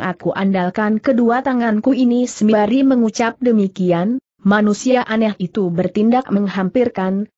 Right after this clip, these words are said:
ketika ia menghentikan suaranya, mereka berdua terpisah tinggal sepuluh tombak lebih. Begitu suaranya berhenti,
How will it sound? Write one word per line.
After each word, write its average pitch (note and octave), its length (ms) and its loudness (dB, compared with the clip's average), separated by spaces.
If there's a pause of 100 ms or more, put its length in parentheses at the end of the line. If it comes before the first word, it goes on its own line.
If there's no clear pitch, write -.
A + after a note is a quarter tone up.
(120)
ketika B3 560 -2
ia A#3 320 0
menghentikan F#3 720 -2
suaranya, F3+ 720 0 (240)
mereka A3+ 560 0
berdua A3+ 560 0
terpisah F#3+ 580 -4
tinggal B3 400 2
sepuluh A3 560 0
tombak G#3 540 0
lebih. D#3+ 420 -4 (540)
Begitu A3 500 2
suaranya G3 640 0
berhenti, G3+ 580 0